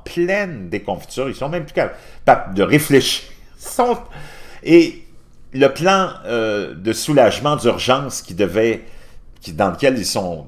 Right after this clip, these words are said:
ils étaient engagés à négocier avec les démocrates, les républicains, Donald Trump a tiré la plug, comme on dit. En pleine campagne électorale, les Américains ont besoin d'aide. Le même Jerome Powell de la Fed a dit, les Américains ont besoin d'un plan d'urgence, un second plan ou un troisième plan d'urgence.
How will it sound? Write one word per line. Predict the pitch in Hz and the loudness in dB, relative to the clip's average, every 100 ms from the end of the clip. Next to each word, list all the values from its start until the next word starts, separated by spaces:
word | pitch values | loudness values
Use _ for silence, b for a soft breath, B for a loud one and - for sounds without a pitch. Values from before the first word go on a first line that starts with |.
| 78 | -14
ils | 80 | -8
étaient | 95 117 | -4 -4
engagés | 98 87 85 92 113 | -2 -2 -2 2 0
à | |
négocier | 95 87 85 - 113 | 0 -4 -6 -2 -2
avec | 95 | -2
les | 92 | -4
démocrates, | 82 78 76 123 - | -6 -6 -8 -10 -8
les | |
républicains, | 85 80 76 - 107 127 135 b b b b - | -10 -10 -12 -10 -8 -8 -12 b b b b 2
Donald | 107 107 92 | 4 4 2
Trump | 123 | 0
a | 87 | 0
tiré | - - 151 127 135 | 0 0 2 2 2
la | 85 | 0
plug, | 98 113 123 - | 4 6 6 2
comme | 101 90 | -4 -6
on | 80 | -8
dit. | 73 95 113 135 b b b - | -10 -10 -10 -12 b b b 0
En | 92 | 0
pleine | - 202 185 | 0 -4 0
campagne | 147 - 127 | 0 2 0
électorale, | 104 95 - 90 113 | 0 -2 0 0 0
les | 117 87 | 0 -2
Américains | 95 90 90 123 | -2 -4 -4 -4
ont | 90 | 2
besoin | 113 117 113 87 | 0 2 -2 0
d'aide. | 110 127 87 | 2 2 -2
Le | |
même | 92 156 113 90 | -2 -2 -4 -2
Jerome | 135 147 120 | 2 2 4
Powell | 120 117 135 | 4 6 4
de | 101 | 2
la | 92 | 2
Fed | 131 92 | 2 0
a | |
dit, | 85 127 | -4 -4
les | 87 104 117 | -4 -4 -2
Américains | 120 95 98 127 | -2 -2 -6 -6
ont | |
besoin | 85 95 135 | -4 -4 -4
d'un | 107 92 78 | -4 -4 -4
plan | 131 123 | -4 -4
d'urgence, | 92 82 95 123 113 - | -4 -6 -6 -6 -8 -10
un | 87 | -10
second | - 139 123 113 | -4 -4 -2 -4
plan | 110 139 107 | -4 -6 -6
ou | |
un | 87 | -8
troisième | 80 113 101 92 117 | -8 -4 -4 -4 -10
plan | 101 95 | -8 -8
d'urgence. | 80 67 101 123 - | -10 -12 -14 -12 -16